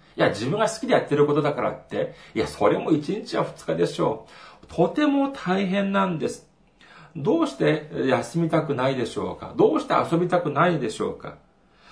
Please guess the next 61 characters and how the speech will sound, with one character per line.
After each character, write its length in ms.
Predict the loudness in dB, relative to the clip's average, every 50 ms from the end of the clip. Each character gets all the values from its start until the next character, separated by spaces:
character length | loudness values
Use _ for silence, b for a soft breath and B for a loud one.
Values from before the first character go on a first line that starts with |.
| b b
し 140 | -14 -10 -2
か 140 | 0 0 0
し、 260 | 0 -2 -4 -4 -4
す 300 | -6 -10 -6 -2 0 2
べ 160 | 2 2 0
て 180 | -2 -2 -2 -2
を 140 | 0 0
忍 480 | 0 0 0 2 2 2 0 -2 -6 -8
耐、 300 | -6 -4 -4 -4 -4 -6 -12 _ _
す 200 | -8 -6 -2 0
べ 140 | 2 0 0
て 200 | 0 -2 -4 -4
を 500 | 0 2 4 4 4 4 2 -2 -6 -6
耐 300 | -8 -6 -2 2 2 2
え 20 | 2
忍 260 | 2 0 0 0 0
ん 120 | 0 0
で 80 | 0 2
い 120 | 2 2
る 80 | 2 2
ん 80 | 0 0
で 80 | -2
す。 160 | -4 -6 -10 B B B B B
そ 100 | -4 0
の 160 | 2 2 4
理 140 | 4 2 2
由 180 | 2 2 2 2
が 140 | 2 2 2
ど 140 | 2 0
う 40 | -2
し 80 | -2 -4
て 120 | -4 -4
か 240 | -4 -6 -10 -10 -16 _ _ _
と 80 | -10 -6
い 120 | -4 -2
う 60 | -4
と、 400 | -4 -2 -2 0 0 0 -2 B B B B B
自 200 | -10 0 0 2
分 280 | 2 2 0 -2 -2 -2
た 140 | -4 -4 -4
ち 160 | -4 -4 0
が 140 | 2 4 4
受 260 | 4 4 2 2 2
け 60 | 2
る、 100 | 2 2
そ 160 | 0 0 0
の 80 | 2 2
忍 340 | 2 2 0 -2 -2 -6 -8
耐 240 | -4 -2 0 0 0
に 80 | -2 -4
よ 80 | -6
っ 40 | -6
て 200 | -4 -4 -2 -2
自 200 | -2 0 0 0
分 240 | 0 0 -2 -4 -6
た 140 | -6 -8 -8
ち 160 | -8 -8 -4
が 80 | 0
受 200 | 2 2 2 2
け 140 | 0 0 0
る 180 | 0 0 -2